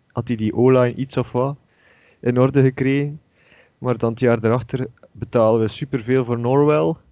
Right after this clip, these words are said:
waar we nu nog altijd aan zijn contract vastzitten. En die, ja, die, die is van een klif gevallen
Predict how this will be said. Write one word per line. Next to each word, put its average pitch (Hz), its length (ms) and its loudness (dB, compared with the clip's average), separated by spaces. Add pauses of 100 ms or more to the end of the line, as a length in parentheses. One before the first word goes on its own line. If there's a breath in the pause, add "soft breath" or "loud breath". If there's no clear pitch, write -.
(300)
waar 117 240 -4
we 117 80 -6
nu 117 140 -8
nog 113 140 -2
altijd 120 240 -2
aan 131 120 -2
zijn 135 160 -2
contract 131 440 -6
vastzitten. 143 520 -8 (180)
En 120 220 -6
die, 107 380 -4
ja, 110 180 2
die, 107 340 -6 (100)
die 107 180 -6
is 104 100 -4
van 110 180 -4
een 101 100 -6
klif 120 240 0
gevallen 143 500 -4